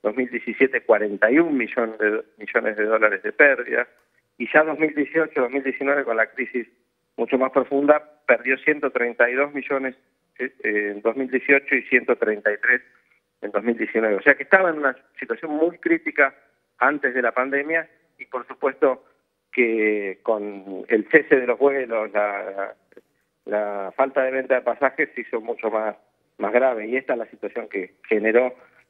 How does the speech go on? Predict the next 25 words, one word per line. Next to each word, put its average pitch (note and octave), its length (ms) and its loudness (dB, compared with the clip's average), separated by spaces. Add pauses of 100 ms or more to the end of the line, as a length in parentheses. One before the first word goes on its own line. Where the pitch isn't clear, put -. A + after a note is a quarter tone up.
(120)
que A2 120 4
latam C#3 320 4
Argentina C#3 640 -2
tomara B2+ 280 0
esta B2+ 140 -4
decisión B2+ 380 -6 (360)
drástica, D3+ 480 2
pero A#2 300 -6
que, A2 280 -6 (520)
eh, A#2 200 -4
es C3 80 -8
muy C#3+ 140 0
probable D3 400 2
que B2 100 -8
tomen D3 340 -2
otras C#3 300 -4
empresas B2+ 420 -4
que - 120 -8
también C3 440 0 (420)
están A#2 720 -2 (160)
pasando A#2+ 340 2
por A2 100 2
una A2+ 200 0
situación A#2 320 -4
crítica. A#2 480 0